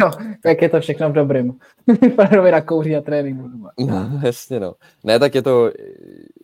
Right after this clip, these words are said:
Speaker 1: je to jeho prostě forma toho, jak se jako projevuje jako spoluhráč a, a je potřeba k tomu nějak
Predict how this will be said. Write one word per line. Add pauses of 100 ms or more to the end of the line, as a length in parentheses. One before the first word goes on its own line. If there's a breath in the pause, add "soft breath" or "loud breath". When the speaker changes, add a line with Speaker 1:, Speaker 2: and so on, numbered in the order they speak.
(120)
Speaker 1:
je
to
jeho
prostě
forma
toho,
jak
se
jako
projevuje
jako
spoluhráč
a, (920)
a
je
potřeba
k
tomu
nějak